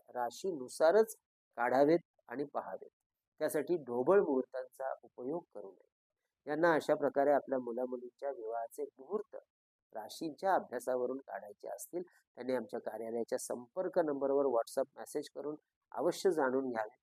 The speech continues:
आणि आपली वेळ ठरवावी मुहूर्त काढण्यासाठी.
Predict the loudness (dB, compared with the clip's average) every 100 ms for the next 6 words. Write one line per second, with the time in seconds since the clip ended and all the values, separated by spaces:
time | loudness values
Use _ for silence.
0 | _ _ _ -20 -14 -12 -12 -14 -18 -20
1 | _ _ _ -4 -2 -2 -6 -8 -8 -10
2 | -20 _ _ _ _ -20 -20 -14 -10 -10
3 | -12 _ -20 -20